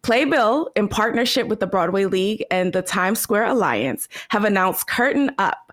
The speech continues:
a three-day outdoor festival taking place in the heart of Times Square. Curtain Up will take over Broadway, stretching between forty-sixth and forty-eighth Street. Twenty-two unique events will take place on the stages in Duffy Square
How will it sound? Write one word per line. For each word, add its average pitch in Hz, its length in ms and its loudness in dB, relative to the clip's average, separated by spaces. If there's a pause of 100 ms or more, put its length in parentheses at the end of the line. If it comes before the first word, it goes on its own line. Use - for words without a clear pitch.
(340)
a 202 80 0
three-day 247 640 2
outdoor 226 400 0
festival 175 540 -2
taking 247 400 -2
place 202 280 0
in 185 100 -2
the 170 100 -2
heart 185 300 -2
of 170 100 -8
Times 160 360 -2
Square. - 520 -4 (480)
Curtain 285 340 2
Up 247 480 0
will 214 140 0
take 247 340 -2
over 208 260 2
Broadway, 196 560 -2
stretching 233 520 0
between 240 360 -2
forty-sixth 208 840 -2 (160)
and 202 160 0
forty-eighth 196 600 -2
Street. - 440 -4 (640)
Twenty-two 254 760 2
unique 190 520 0
events 190 600 -2
will 190 180 0
take 262 320 -2
place 214 360 0
on 190 120 0
the 180 80 2
stages 202 480 0
in 185 160 0
Duffy 180 300 -2
Square 262 580 0